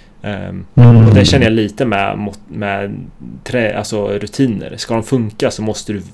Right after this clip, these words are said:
Speaker 1: veta varför du gör det. Och ibland det enda sättet att veta det är typ att det händer dig någonting, motsatsen av det. "Okej, mitt skolarbete går inte, därför gör jag en rutin för det."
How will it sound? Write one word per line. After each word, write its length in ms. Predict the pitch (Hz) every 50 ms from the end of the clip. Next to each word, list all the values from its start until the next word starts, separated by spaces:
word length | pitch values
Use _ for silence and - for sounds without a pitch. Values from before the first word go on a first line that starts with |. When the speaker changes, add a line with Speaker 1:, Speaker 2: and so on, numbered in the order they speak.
| - - - -
Speaker 1:
veta 400 | 123 117 - - - - 127 98
varför 300 | 95 92 92 - 92 98
du 60 | 107
gör 220 | 120 117 95 92
det. 160 | - 82 85 - - - - - - - - - -
Och 80 | 120 139
ibland 300 | 131 123 139 139 131 131
det 60 | 123
enda 180 | 131 117 120
sättet 240 | 117 - 131 120 -
att 160 | 120 113 107
veta 400 | 127 120 104 104 - - 143 127
det 60 | 104 95
är 360 | 98 104 - - 101 98 95
typ 260 | - - 107 98 -
att 120 | 92 87
det 80 | - 95
händer 340 | 101 120 123 117 107 95 92
dig 180 | 90 90 92
någonting, 560 | 92 92 92 92 92 90 95 95 92 92 92 95
motsatsen 560 | 104 107 107 95 - - - - - - 95 95
av 140 | 90 87
det. 180 | - 92 87 - - - - _ _ _ _ - - -
"Okej, 460 | - 104 - 110 104 95 92 95 - - - - - - - -
mitt 400 | 107 110 113 113 107 - - -
skolarbete 640 | - - - - 127 117 107 98 101 117 110 - - 95
går 280 | 92 120 117 113 -
inte, 260 | 87 92 95 - 85
därför 300 | 87 101 98 95 - -
gör 160 | 101 98 92 90
jag 80 | 90
en 60 | 92
rutin 360 | 90 92 - - 117 110 98 95
för 100 | - -
det." 140 | 80 -